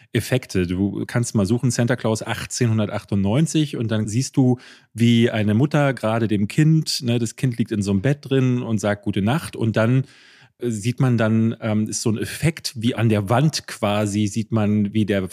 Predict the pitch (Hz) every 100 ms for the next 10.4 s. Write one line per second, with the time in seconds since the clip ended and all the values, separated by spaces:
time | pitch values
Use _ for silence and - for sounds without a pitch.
0 | - 113 107 127 - - 113 113 117 104
1 | 101 95 - 135 160 143 135 117 113 -
2 | - 113 104 113 - 110 104 104 117 107
3 | - _ - 143 131 120 113 - 117 110
4 | 101 101 98 92 92 87 - 127 113 107
5 | - - 117 110 - - 135 113 104 113
6 | 117 - 127 123 123 107 - - 127 123
7 | 110 98 113 107 - 107 104 101 101 -
8 | 104 101 98 - 135 139 123 - 113 107
9 | 101 104 110 95 95 95 95 101 98 92
10 | 110 - - -